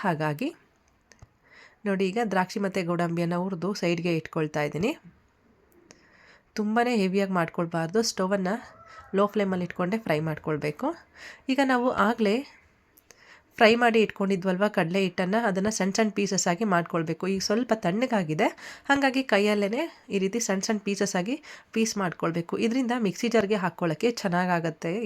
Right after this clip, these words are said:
ಈಸಿ ಆಗತ್ತೆ ಅಂತ ಹೇಳ್ಬಿಟ್ಟು ಈಗ ಈ ಸಣ್ಣ ಸಣ್ಣ ಪೀಸನ್ನ ತೆಗೆದು ಒಂದು ಸಣ್ಣ ಮಿಕ್ಸಿ ಜಾರ್ಗೆ ಹಾಕಿ ತರ್ತರಿಯಾಗಿ ಗ್ರೈಂಡ್ ಮಾಡ್ಕೊಂಡು ಬರಬೇಕು. ಇದನ್ನು ಸಹ ನಾನು ಸಣ್ಣ ಜಾರ್ಗೆ ಹಾಕಿ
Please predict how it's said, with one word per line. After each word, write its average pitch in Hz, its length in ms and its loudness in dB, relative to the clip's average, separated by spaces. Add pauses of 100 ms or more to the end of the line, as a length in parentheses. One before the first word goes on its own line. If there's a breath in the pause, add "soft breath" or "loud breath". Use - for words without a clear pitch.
ಈಸಿ 170 260 0
ಆಗತ್ತೆ 151 320 -4
ಅಂತ 147 100 -6 (100)
ಹೇಳ್ಬಿಟ್ಟು 151 380 0 (960 loud breath)
ಈಗ 254 80 2 (100)
ಈ 240 120 0
ಸಣ್ಣ 214 220 2
ಸಣ್ಣ 269 220 0
ಪೀಸನ್ನ 196 420 0
ತೆಗೆದು 180 280 -2 (100)
ಒಂದು 185 180 0
ಸಣ್ಣ 196 260 0
ಮಿಕ್ಸಿ 180 280 -4
ಜಾರ್ಗೆ 175 320 0
ಹಾಕಿ 175 260 -4 (600 loud breath)
ತರ್ತರಿಯಾಗಿ 226 640 2
ಗ್ರೈಂಡ್ 180 260 0
ಮಾಡ್ಕೊಂಡು 180 360 -2 (100)
ಬರಬೇಕು. 160 420 -2 (680 loud breath)
ಇದನ್ನು 240 280 2
ಸಹ 240 100 0 (100)
ನಾನು 220 240 2
ಸಣ್ಣ 190 200 2 (100)
ಜಾರ್ಗೆ 214 300 2
ಹಾಕಿ 190 180 -2